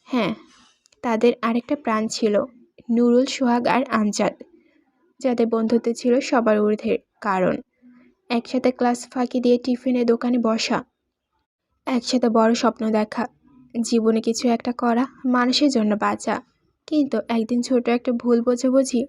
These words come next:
একটা মিথ্যা অভিযোগ আর একটুখানি অহংকার, সব কিছু ভেঙে দিল তাদের সম্পর্কটা। আমজাদ চলে গেল নিজের পথে, কেউ তাকে বোঝাতে পারেনি। তার চোখে ছিল অভিমান,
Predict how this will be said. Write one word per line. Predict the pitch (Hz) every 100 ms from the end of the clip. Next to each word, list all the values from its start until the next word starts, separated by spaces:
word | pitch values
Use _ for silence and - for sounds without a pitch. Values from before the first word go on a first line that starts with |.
| -
একটা | - 233 - 240
মিথ্যা | 240 247 262 269
অভিযোগ | 226 240 226 196 - _ _ _ _ -
আর | 226
একটুখানি | - 240 240 254 262 269
অহংকার, | 220 208 208 196 185 - _ _ _ _ _
সব | - 240
কিছু | - 233
ভেঙে | 233 226 226
দিল | 220 233
তাদের | 269 247 220
সম্পর্কটা। | 220 208 196 190 185 190 190 - - _ _ _ _ _ _
আমজাদ | - 240 220 226
চলে | - 233 226
গেল | 226 226
নিজের | 220 220 233
পথে, | 226 226 - 240 254 _ _
কেউ | - 269 233
তাকে | 240 247 269 285
বোঝাতে | 240 220 214 214
পারেনি। | 214 208 214 214 240 - _ _ _ _ _ _
তার | 311
চোখে | 294 302 302
ছিল | 294 302 277
অভিমান, | 240 240 254 233